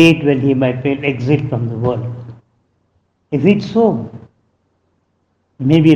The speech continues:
not so. There are many people who have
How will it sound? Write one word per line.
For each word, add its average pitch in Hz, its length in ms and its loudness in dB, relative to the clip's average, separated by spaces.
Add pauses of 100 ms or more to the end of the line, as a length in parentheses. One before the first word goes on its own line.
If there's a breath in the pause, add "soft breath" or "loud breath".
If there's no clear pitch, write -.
not 135 140 0 (160)
so. 127 100 -8 (1000)
There 220 180 6
are 233 100 8 (280)
many 247 160 8 (160)
people 190 320 -4
who 143 120 0
have 151 140 -2